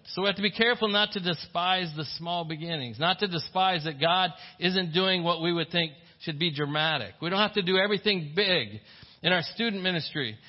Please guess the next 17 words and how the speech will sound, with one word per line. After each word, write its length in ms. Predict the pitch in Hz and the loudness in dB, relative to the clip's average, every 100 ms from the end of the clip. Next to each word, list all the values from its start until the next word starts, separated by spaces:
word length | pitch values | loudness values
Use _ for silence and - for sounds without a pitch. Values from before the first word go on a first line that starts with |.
| - _ | -20 _
we 160 | 147 160 | -4 0
have 260 | 170 170 | 2 2
a 220 | 156 156 131 | 2 2 0
saying 400 | - 190 185 170 | 0 2 2 2
that 180 | 160 139 - _ _ _ _ - | 0 0 -12 _ _ _ _ -6
you 100 | 147 | 0
can't 380 | 208 208 175 | 2 2 0
do 100 | 180 190 | 0 0
for 120 | 175 | 2
everybody 480 | 180 190 165 165 160 | 2 2 4 2 2
what 200 | 151 170 | -2 -4
you 80 | |
can 160 | 151 160 | -6 -2
do 140 | 160 151 | -2 -2
for 140 | 156 | -4
a 60 | 135 - | -6 -4
few. 300 | 151 127 | -4 -2